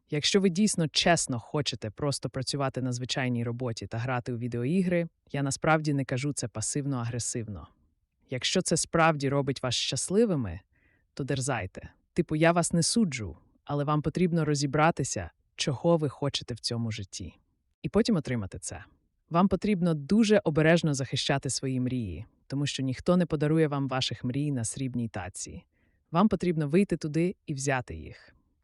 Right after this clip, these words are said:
Ось таке мислення вам потрібно мати. Добре. Отже,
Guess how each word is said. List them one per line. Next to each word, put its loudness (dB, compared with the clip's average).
Ось 2
таке 0
мислення 0
вам -2
потрібно -6
мати. -10
Добре. -4
Отже, 2